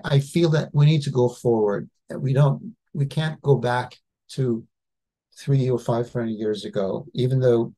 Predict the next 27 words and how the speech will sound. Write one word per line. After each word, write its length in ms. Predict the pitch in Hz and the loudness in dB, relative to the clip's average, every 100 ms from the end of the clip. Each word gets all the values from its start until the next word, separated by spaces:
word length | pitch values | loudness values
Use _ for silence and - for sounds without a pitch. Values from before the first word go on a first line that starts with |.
| - | -10
it 140 | - | -6
might 260 | 113 110 110 | -4 -4 -6
have 100 | 104 | -6
been 200 | 107 104 | -6 -2
great 420 | 113 135 107 - - _ _ _ | 2 2 0 -8 -20 _ _ _
for 100 | 117 | -4
what 200 | 104 113 | 0 0
it 80 | 135 | 0
was, 580 | 120 127 104 110 - _ _ _ _ | 0 0 -2 -6 -12 _ _ _ _
but 320 | 143 - 139 | -10 -2 0
we 120 | 139 151 | 4 4
need 180 | 196 | 2
to 80 | 196 | -2
go 320 | 143 135 143 - _ _ _ _ - | -4 -2 -4 -8 _ _ _ _ -10
toward 280 | 139 135 135 | -6 -4 -6
the 80 | |
future. 540 | 139 123 120 117 117 - - | -10 -8 -10 -8 -10 -10 -8
And 240 | 117 127 202 135 | -8 -6 -8 -2
what 220 | 139 175 - - - - _ | -2 -2 -10 -20 -20 -20 _
tells 340 | 143 165 170 | -2 -2 0
me 280 | 139 110 113 - | -2 -2 -8 -12
where 200 | 117 117 | -10 -10
the 80 | - | -10
future 420 | - 139 - 120 | -6 -6 -4 -10
lies 640 | 110 127 131 104 101 - - | -6 -4 -4 -6 -8 -12 -8
is 240 | 113 104 | -8 -6
the 140 | - | -10